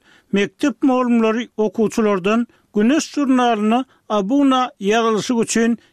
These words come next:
ýigirmi manat ýygnap başladylar. Ýöne enatalaryň köpüsi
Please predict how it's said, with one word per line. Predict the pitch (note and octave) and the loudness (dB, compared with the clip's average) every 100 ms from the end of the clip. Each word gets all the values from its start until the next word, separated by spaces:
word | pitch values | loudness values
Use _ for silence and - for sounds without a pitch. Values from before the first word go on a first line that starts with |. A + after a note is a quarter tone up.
| - | -4
ýigirmi | G3+ A3 B3 D#4 | 0 2 2 2
manat | C4 B3+ B3+ _ | 2 2 -2 _
ýygnap | G#3+ A3 A3 A3 - | 0 0 0 -2 -4
başladylar. | A3 - G#3+ F3 E3+ A#2 - _ - | -4 -2 -4 -2 -4 -6 -10 _ -4
Ýöne | G3 G#3 A#3+ D#4 - | 0 0 0 -4 -4
enatalaryň | G#3+ D4+ D#4+ C#4+ B3+ B3 G3+ | 0 0 0 -2 0 0 0
köpüsi | B3+ G#3+ F3 A3 | -2 -2 -2 -2